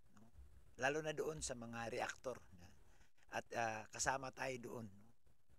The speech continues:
Hindi tayo ligtas. So, hindi tayo ligtas. Ah, dito po, ah, may salitang binitawan si Kuya Bal, yung salitang ampaw.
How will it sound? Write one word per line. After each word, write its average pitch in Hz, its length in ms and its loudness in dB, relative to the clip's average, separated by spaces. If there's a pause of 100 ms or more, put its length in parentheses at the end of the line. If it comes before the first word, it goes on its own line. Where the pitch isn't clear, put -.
(140)
Hindi 120 180 -2
tayo 131 220 4
ligtas. 113 480 0 (480)
So, - 80 -14 (160)
hindi 120 160 -4
tayo 156 180 8
ligtas. 131 720 -2 (1300)
Ah, 107 720 0 (1500)
dito 131 320 2
po, 131 240 8 (220)
ah, 104 340 -4 (1120)
may 131 200 4
salitang 127 480 2
binitawan 117 480 2
si - 160 0
Kuya 117 240 -2
Bal, 110 240 -2 (640)
yung 131 160 -2
salitang 127 560 0 (160)
ampaw. 113 560 0